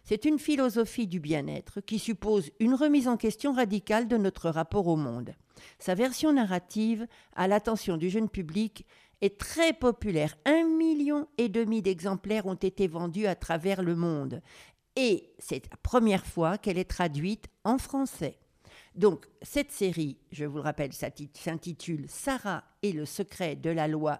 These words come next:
de l'attraction. Les auteurs sont Jerry Hicks, sa femme Esther Hicks, et cette série est parue chez Mama Édition dans la collection Initiatique.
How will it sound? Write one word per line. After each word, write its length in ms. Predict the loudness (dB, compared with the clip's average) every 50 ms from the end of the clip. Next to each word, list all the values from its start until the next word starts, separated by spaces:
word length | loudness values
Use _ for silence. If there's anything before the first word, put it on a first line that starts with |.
| -6 -10 -8
de 120 | -8 -6
l'attraction. 720 | -6 -6 -8 -8 -8 -8 -10 -8 -6 -4 -4 -4 -4 -6 -8 _ _ _ _ -20 -20 -20 -20 -20 -20 -12 -4
Les 220 | -2 0 0 0
auteurs 520 | -2 -4 -2 0 2 2 2 2 -2 -4 -8
sont 260 | -8 -8 -8 -8 -8 _ _ -12
Jerry 540 | -6 -4 -4 -2 -2 0 -2 -2 -2 -4 -8 _ _ _ _ -2
Hicks, 380 | -2 -2 -4 -6 -12 -14 -14 -12
sa 180 | -6 -4 -4 -4
femme 320 | -4 -4 -4 -4 -4 -4 -4 -4
Esther 360 | -6 -4 -4 -6 -8 -8 -8 -8 _ -6
Hicks, 320 | -6 -6 -6 -10 -16 -16 -18 _ -20 -20 _ _ -2
et 100 | 0 0
cette 240 | 0 0 -4 -4 -2
série 300 | -2 -2 -2 0 -2 -2
est 40 | -2
parue 340 | -2 -2 -2 -2 -2 -4 -4
chez 160 | -8 -10 -8
Mama 380 | -6 -4 -4 -4 -4 -4 -6
Édition 480 | -6 -6 -6 -6 -8 -8 -4 -2 0 0
dans 120 | 2 2
la 100 | 0 0
collection 640 | -4 _ -6 -8 -8 -8 -10 -8 -4 -2 -2 -2 -4 -6 _ _
Initiatique. 920 | 4 4 6 6 4 2 0 -2 -4 -4 -4 _ -14 -20 -20 _ _ -20 -20